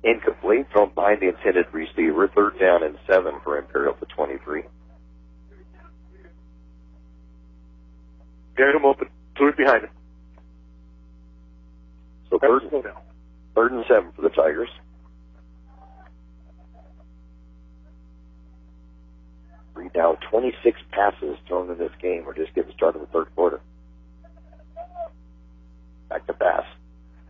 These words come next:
Speaker 1: Sets up, over the middle, has receiver wide open. Andrew Luna throws behind him. Under heavy pressure, gets knocked down, or just about gets knocked down. The ball's incomplete,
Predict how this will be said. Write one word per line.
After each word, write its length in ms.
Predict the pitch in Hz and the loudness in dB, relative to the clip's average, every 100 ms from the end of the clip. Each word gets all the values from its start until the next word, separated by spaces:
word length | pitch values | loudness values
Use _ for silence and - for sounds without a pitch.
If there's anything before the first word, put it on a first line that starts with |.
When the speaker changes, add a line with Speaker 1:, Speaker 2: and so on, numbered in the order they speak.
| 392 - - - | -20 -18 -18 -4
Speaker 1:
Sets 220 | 87 - | -4 0
up, 200 | 95 113 - - - - - - | 2 2 0 -18 -20 -20 -18 -6
over 100 | 98 | -2
the 60 | 92 | -2
middle, 300 | 90 107 135 | 2 2 4
has 160 | 107 104 | 2 2
receiver 400 | 101 - 123 98 | -2 0 2 4
wide 260 | 92 104 98 | 4 4 6
open. 300 | 104 - 95 | 4 2 2
Andrew 320 | 98 98 87 | 4 4 2
Luna 240 | 101 101 | 2 0
throws 260 | 92 98 90 | 2 2 2
behind 380 | 85 80 98 107 | 0 2 2 2
him. 120 | 90 - - - | 0 -2 -14 -4
Under 180 | 104 101 | 0 4
heavy 280 | 113 127 110 | 4 4 2
pressure, 540 | - 110 - 85 90 - - - - | 2 0 2 0 -2 -4 -14 -20 -4
gets 140 | 101 - - | -2 -2 -2
knocked 280 | 98 104 - | 0 0 2
down, 420 | 101 113 85 92 | 4 6 4 2
or 120 | 87 - - - - - - - - - - | -2 -8 -18 -20 -20 -20 -20 -20 -20 -20 -4
just 160 | 104 - | -4 -4
about 260 | - 120 - | -2 -2 -2
gets 120 | - - | -10 -4
knocked 240 | 82 - | -4 -4
down. 320 | 82 80 95 - - - - | -4 -2 -4 -6 -20 -20 -6
The 60 | - | -4
ball's 260 | - 92 90 | 4 4 6
incomplete, 600 | 98 87 87 - 95 113 | 2 0 -6 0 0 0